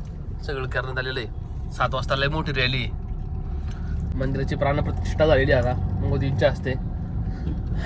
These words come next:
पण आता रथयात्रा निघणार आहे ना?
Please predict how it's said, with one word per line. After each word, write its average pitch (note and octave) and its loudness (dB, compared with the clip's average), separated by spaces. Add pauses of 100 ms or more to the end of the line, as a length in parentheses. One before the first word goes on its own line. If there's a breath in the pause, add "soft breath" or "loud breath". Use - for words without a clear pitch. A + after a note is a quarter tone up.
(1120 loud breath)
पण A2+ 4
आता D#3 2 (840 loud breath)
रथयात्रा F3 6
निघणार E3+ 4
आहे F3+ 4
ना? A#3+ 4